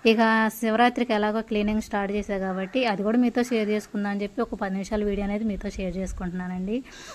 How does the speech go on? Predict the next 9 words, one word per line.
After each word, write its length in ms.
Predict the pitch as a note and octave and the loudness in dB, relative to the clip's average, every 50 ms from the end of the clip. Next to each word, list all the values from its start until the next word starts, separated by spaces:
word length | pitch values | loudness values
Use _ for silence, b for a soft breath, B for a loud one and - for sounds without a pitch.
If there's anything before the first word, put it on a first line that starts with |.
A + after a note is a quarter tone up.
| B B - A3+ G3+ | B B -2 0 2
ఇప్పుడు 240 | A#3 A3+ - B3 B3+ | 2 4 4 4 4
వచ్చేసి, 480 | B3+ B3+ B3+ A#3 A3+ - C4+ C#4+ D4 B B B B B - A3+ | 4 4 2 2 2 2 2 2 0 B B B B B -6 -4
ఆ, 140 | G3+ G3+ G3+ | -2 -2 0
దేవుడి 320 | G3 F#3 A3 A3+ A#3+ B3 | 0 2 4 4 4 4
పటాలు 340 | A#3+ B3 A#3 A3 A#3 G#3+ G#3 | 4 2 2 2 2 0 0
అయితే 240 | G#3 G#3 - A#3 A3+ | 0 0 0 -2 -2
శుభ్రంగా 420 | A3+ - G3+ F#3 G3 A3 A3+ A#3 | -2 -4 -6 -4 0 0 2 2
ముందు 260 | A#3 G#3+ G#3+ A3 A#3 | 4 4 2 2 0
పొడిగడ్డ, 480 | A#3 - - G#3+ G#3 G#3+ A#3 A3+ G#3+ G#3+ | 0 0 0 0 2 2 2 0 0 -2